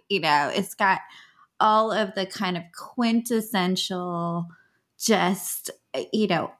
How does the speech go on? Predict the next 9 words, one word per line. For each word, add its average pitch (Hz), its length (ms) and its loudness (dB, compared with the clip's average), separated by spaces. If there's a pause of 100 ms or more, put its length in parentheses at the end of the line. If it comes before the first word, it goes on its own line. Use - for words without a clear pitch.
obvious 208 760 4
selections 175 880 -6
for 170 260 -2
a 156 40 -2
rom-com 151 680 0
from 170 220 -8
the 156 80 -6
time 156 560 0
and, 170 340 -2